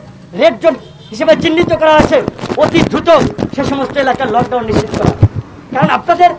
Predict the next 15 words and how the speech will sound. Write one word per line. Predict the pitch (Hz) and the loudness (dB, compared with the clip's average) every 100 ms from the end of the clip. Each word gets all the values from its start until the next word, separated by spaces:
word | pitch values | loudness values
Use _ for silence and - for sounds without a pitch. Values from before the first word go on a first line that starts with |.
| - - - - 285 | -8 -20 -20 -6 -2
সরকারের | 320 370 381 359 | 4 6 6 4
ভুলের | 143 349 330 - | 0 4 4 4
কারণেই | 302 359 381 349 | 2 4 2 -2
কিন্তু | 311 320 233 - - _ 247 | -8 -8 -10 -10 -16 _ -4
আজকে | 269 294 | -2 -2
আমরা | 262 247 | -2 -4
খেসারত | - 208 208 170 | -6 -6 -6 -6
দিচ্ছি। | 175 - - _ _ - - 427 - - - 240 | -10 -14 -18 _ _ -20 -18 -16 -14 -14 -6 -4
আপনারা | - 330 349 | -2 -2 0
যদি | 349 339 - _ _ - | 0 -2 -6 _ _ -6
পর্যবেক্ষণ | 294 233 349 349 349 330 | -4 -2 -2 0 -2 2
করেন, | 359 349 | 0 0
যখন | 311 - 247 294 | -4 -4 -2 -2
আট | - 294 | -2 -4
মার্চ | 349 | -4